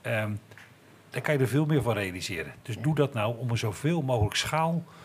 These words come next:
Speaker 1: te pakken en zoveel mogelijk van dit soort studio's te realiseren,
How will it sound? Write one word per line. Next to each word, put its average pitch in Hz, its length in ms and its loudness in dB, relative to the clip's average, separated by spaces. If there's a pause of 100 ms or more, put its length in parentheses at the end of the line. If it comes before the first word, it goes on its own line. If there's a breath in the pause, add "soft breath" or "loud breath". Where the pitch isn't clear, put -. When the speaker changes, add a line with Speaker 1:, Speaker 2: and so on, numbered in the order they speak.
(240 loud breath)
Speaker 1:
te 120 120 -6
pakken - 360 0
en 113 60 -4
zoveel 175 380 -2
mogelijk 143 300 2
van 117 100 -4
dit 151 200 -2
soort 123 180 -4
studio's 123 440 0
te 127 100 -4
realiseren, 113 720 -2